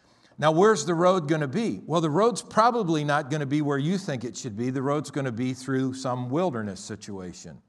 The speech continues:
which you're, a lot of people are in <laughs> right now. See, I th-, I wonder what we're looking for right now. What are we as a believer looking for right now? Are we looking for a politician to save us? Are we looking for the, the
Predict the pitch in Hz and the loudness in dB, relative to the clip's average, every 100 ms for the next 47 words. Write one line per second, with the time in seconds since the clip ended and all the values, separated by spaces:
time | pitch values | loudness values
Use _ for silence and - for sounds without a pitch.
0 | _ _ _ _ _ 151 160 175 175 - | _ _ _ _ _ -2 0 2 0 -2
1 | - 151 147 143 139 147 - 147 151 185 | -8 2 4 4 0 -6 -4 -2 0 0
2 | 185 131 127 131 - 92 76 67 _ _ | 0 -2 -4 -6 -10 -12 -12 -14 _ _
3 | _ _ _ _ _ _ _ _ _ _ | _ _ _ _ _ _ _ _ _ _
4 | _ - 190 226 214 180 220 196 233 240 | _ 2 4 4 0 4 4 6 2 2
5 | 196 170 147 165 208 196 185 175 180 180 | 2 2 4 6 6 4 2 4 2 0
6 | 143 113 - 113 78 67 - 120 113 98 | -4 -6 -6 -6 -6 -12 -6 -4 -4 -6
7 | 101 101 180 208 196 196 165 127 135 - | -8 0 4 4 4 2 2 2 -2 -6
8 | - - 120 143 160 180 123 120 131 175 | -18 -12 -2 2 4 4 2 2 4 2
9 | 175 135 113 - 113 107 110 104 107 101 | 2 -4 -6 -4 -2 0 -2 -2 -4 -4
10 | 107 131 147 147 135 - 151 135 123 - | 0 0 0 -2 -6 -4 2 2 2 -2
11 | - - 107 127 120 113 170 196 202 165 | -16 -16 -4 0 0 0 -2 -2 -4 -8
12 | 180 196 190 208 214 - - - 123 131 | -6 -2 -2 -2 -4 -8 -18 -4 0 0
13 | 123 127 131 123 113 127 107 101 101 95 | 0 0 -2 -6 -6 -4 -4 -4 -8 -12
14 | - - - 110 107 101 | -16 -20 -10 -4 -2 -2